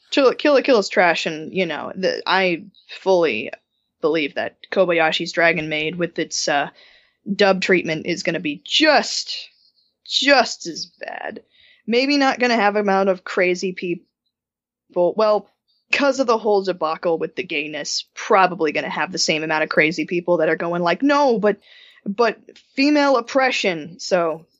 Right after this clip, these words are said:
it probably could end up just as bad, just because of that gaffe. Interesting.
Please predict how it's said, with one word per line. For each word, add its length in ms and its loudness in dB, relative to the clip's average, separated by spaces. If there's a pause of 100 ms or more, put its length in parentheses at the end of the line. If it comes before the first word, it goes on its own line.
(540)
it 160 -4
probably 300 2
could 240 -2
end 200 -6
up 120 -8
just 260 -10
as 100 -20
bad, 340 -8
just 220 0
because 280 0
of 60 -2
that 240 -4
gaffe. 540 -4 (960)
Interesting. 640 0